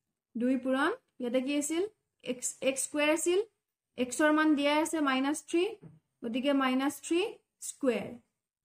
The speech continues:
ইয়াতে স্কুৱেৰ, সেইকাৰণে ইয়াতেও স্কুৱেৰ। প্লাছ কি আছে? প্লাছ এক্স আছিলে, গতিকে এক্সৰ মান আছে মাইনাছ থ্ৰী। প্লাছ ইয়াতে থ্ৰী আছে, ইয়াতেও থ্ৰী হ'ব। এতিয়া চোৱা, ইয়াতে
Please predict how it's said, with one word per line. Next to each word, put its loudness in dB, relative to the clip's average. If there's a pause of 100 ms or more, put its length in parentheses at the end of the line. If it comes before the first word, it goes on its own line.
(140)
ইয়াতে 0 (120)
স্কুৱেৰ, -2
সেইকাৰণে 0
ইয়াতেও -2 (300)
স্কুৱেৰ। -8 (760)
প্লাছ 6 (120)
কি 0
আছে? -2 (640)
প্লাছ 4 (220)
এক্স -4
আছিলে, -2 (300)
গতিকে -6
এক্সৰ 0
মান 0 (100)
আছে -4 (220)
মাইনাছ -2 (160)
থ্ৰী। -4 (960)
প্লাছ 4 (540)
ইয়াতে -4
থ্ৰী 0 (100)
আছে, -6 (340)
ইয়াতেও -4 (440)
থ্ৰী -4
হ'ব। -8 (1000)
এতিয়া 0
চোৱা, 2 (160)
ইয়াতে 0